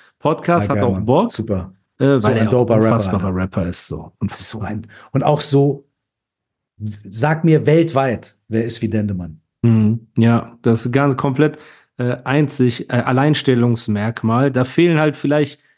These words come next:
Speaker 1: die emotionalen Nummern.
Speaker 2: Ja.
Speaker 1: Es ist halt immer ein bisschen schwierig,
Speaker 2: Mhm.
Speaker 1: wenn, wenn man halt ein Typ ist, der auf diepe Sachen und, äh, emotionale Sachen steht. Deswegen war halt
Speaker 2: Voll.
Speaker 1: Azad für mich auch so komplett,
Speaker 2: Voll.
Speaker 1: weil er sowohl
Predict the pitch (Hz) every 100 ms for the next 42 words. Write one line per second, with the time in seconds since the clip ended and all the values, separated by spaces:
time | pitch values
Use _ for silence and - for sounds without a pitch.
0 | _ _ 139 135 151 175 165 175 160 156
1 | 156 156 156 156 147 117 110 170 190 175
2 | 180 170 135 185 - 185 180 175 - _
3 | _ _ _ _ _ _ - - 120 156
4 | 180 180 165 151 143 147 143 135 147 151
5 | 143 147 143 131 - 165 151 139 135 131
6 | 123 117 139 156 143 120 127 - 135 131
7 | 123 127 123 117 147 151 - 123 117 117
8 | 110 117 123 113 - 127 135 131 127 139
9 | 131 135 135 98 90 139 139 131 139 139
10 | 123 123 123 - 127 123 - - _ _
11 | _ - 131 131 135 147 87 123 131 127
12 | 123 120 120 117 123 151 156 147